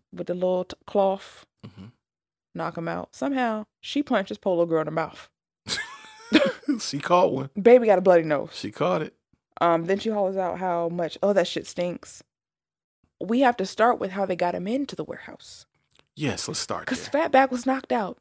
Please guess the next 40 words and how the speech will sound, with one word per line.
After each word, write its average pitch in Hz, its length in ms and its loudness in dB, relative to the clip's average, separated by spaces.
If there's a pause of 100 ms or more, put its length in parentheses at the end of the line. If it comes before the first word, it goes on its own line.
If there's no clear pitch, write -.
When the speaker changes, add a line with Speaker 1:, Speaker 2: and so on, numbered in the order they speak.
(120)
Speaker 1:
and 208 160 0
that 240 120 0
means 226 180 0
he 233 100 0
was 196 160 -4
dead 220 260 0
weight. 135 340 -10
Speaker 2:
Dead 139 500 2 (560)
weekend 151 460 2
at 120 180 -2
Bernie's. 127 760 2 (440)
Speaker 1:
Fatback 294 160 2
Speaker 2:
Dead 143 260 10
Speaker 1:
at 127 140 8
least 123 200 6
Speaker 2:
weight. 107 60 2
Speaker 1:
four 104 160 6
fifteen 175 600 -4 (600)
Speaker 2:
S-, 175 300 6
Speaker 1:
awake 196 220 6 (100)
Speaker 2:
yeah, 143 200 -2
Speaker 1:
and 175 120 6
Speaker 2:
th-, 185 40 6
Speaker 1:
with 208 140 8
us. - 280 -2
Speaker 2:
and 113 160 -2
that's 113 180 0
generous. 101 680 -10
Speaker 1:
<laughs> - 380 -20
And 233 300 2
Speaker 2:
And 160 220 8
the - 40 4
Speaker 1:
when - 100 8
he 254 80 10
Speaker 2:
nigga's 208 80 8
Speaker 1:
is 185 80 8
Speaker 2:
like - 180 4
Speaker 1:
lucid. - 240 2
Speaker 2:
six - 200 2
ten. 98 360 -6